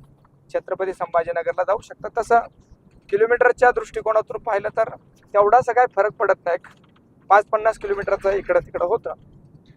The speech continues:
परंतु प्रवास मग आपला एकदम व्यवस्थित होऊन जातो.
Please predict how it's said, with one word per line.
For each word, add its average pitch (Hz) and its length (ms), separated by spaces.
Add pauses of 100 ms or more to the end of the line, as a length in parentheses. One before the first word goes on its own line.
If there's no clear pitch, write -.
(260)
परंतु 247 280
प्रवास 247 560
मग 262 200
आपला 214 300
एकदम 208 300 (300)
व्यवस्थित 175 460
होऊन 151 180
जातो. 127 260